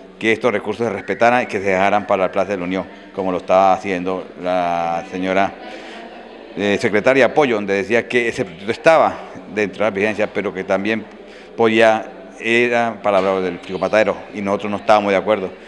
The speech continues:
Y se dejaron los dos mil millones de pesos para el fri-, para la Plaza de la Unión. Pero sí estamos en estos momentos aprobando una vigencia futura bastante grande, importante para el municipio de Arauca,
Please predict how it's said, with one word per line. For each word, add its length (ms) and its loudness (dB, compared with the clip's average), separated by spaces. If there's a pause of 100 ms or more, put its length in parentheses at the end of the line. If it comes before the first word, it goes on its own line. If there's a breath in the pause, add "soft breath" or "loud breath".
(160 loud breath)
Y 60 -10
se 60 -2
dejaron 320 6
los 80 0
dos 100 0
mil 120 -2
millones 300 0
de 80 0
pesos 300 0
para 220 0
el 80 -4
fri-, 220 -16 (200)
para 640 4 (180)
la 180 4
Plaza 180 6
de 80 4
la 100 -2
Unión. 240 2 (520 loud breath)
Pero 200 6
sí 200 6
estamos 840 4
en 100 -4
estos 220 0
momentos 340 2
aprobando 260 2
una 100 2
vigencia 280 -2
futura 300 -2
bastante 440 -4
grande, 360 0
importante 840 0
para 120 -6
el 60 -4
municipio 260 -4
de 100 4
Arauca, 260 0